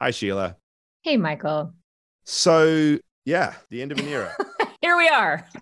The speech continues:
Speaker 2: <laughs>
Speaker 1: The end of an era.
Speaker 2: Indeed.
Speaker 1: What a bizarre ending.
Speaker 2: No kidding. I mean, we're hours into this administration today. We're actually recording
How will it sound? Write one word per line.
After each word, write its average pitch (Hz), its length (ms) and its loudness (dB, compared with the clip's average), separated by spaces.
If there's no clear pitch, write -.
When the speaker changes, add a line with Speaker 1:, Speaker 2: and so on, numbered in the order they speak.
Speaker 2:
<laughs> 285 60 0
Speaker 1:
The 123 80 -8
end 139 140 -4
of 139 80 -6
an 131 100 -6
era. 101 480 -4
Speaker 2:
Indeed. 165 580 -4
Speaker 1:
What 156 200 0
a 143 100 2
bizarre 110 720 -4
ending. 87 360 -4
Speaker 2:
No 269 360 4
kidding. - 400 -2
I 196 80 2
mean, 196 120 4
we're 220 200 6
hours 208 440 2
into 175 420 -2
this 165 420 -4
administration 170 880 -4
today. 165 480 0
We're 165 100 0
actually 165 280 -2
recording 160 640 2